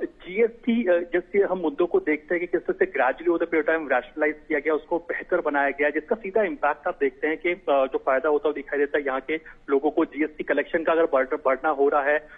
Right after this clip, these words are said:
तो हम मान के चले कि जो यहाँ के व्यापारी वर्ग है, इनका base बढ़ता जा रहा है। अ, साथ ही साथ हम देख रहे हैं कि ease of doing business का फायदा होता हुआ दिखाई दे रहा है। जो foreign investment अगर भारत में आ रही है, अ, गुजरात हम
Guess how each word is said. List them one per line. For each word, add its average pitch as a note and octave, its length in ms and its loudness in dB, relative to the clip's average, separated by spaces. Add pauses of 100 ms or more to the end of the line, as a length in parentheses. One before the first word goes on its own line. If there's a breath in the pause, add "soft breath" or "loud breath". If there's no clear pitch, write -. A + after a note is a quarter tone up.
(160 loud breath)
तो D#3 60 6
हम D#3 80 2
मान C#3 200 2
के E3+ 100 -2
चले E3 220 2
कि E3+ 100 0
जो E3 120 -2
यहाँ C3+ 180 2
के D3+ 100 0
व्यापारी C3+ 440 2
वर्ग D3 280 2
है, D#3 100 4
इनका C#3+ 200 0
base F3 320 0 (120)
बढ़ता D3+ 260 0
जा C#3+ 180 2
रहा C3+ 120 2
है। C#3+ 200 0 (400 loud breath)
अ, C#3 80 4
साथ C#3+ 200 -2
ही F3 100 0
साथ E3+ 120 4
हम D#3+ 100 2
देख D3+ 160 -2
रहे D#3 180 0
हैं C#3+ 80 -2
कि C#3 60 -8
ease D#3 140 2
of D3+ 80 -6
doing D3 200 -2
business C3+ 280 -6
का C3 60 -4
फायदा C3 320 0
होता E3 220 2
हुआ D3+ 60 2
दिखाई D3 240 -4
दे D3 60 2
रहा D3 80 2
है। D3 40 0
जो - 100 -2
foreign D#3+ 300 2
investment C#3+ 560 -2
अगर E3+ 120 2
भारत C#3+ 380 -2
में D#3+ 180 -2
आ C#3+ 100 4
रही D3+ 260 -2
है, A#2+ 100 0 (440 loud breath)
अ, D3 100 4
गुजरात D#3 640 0
हम F#3+ 180 -2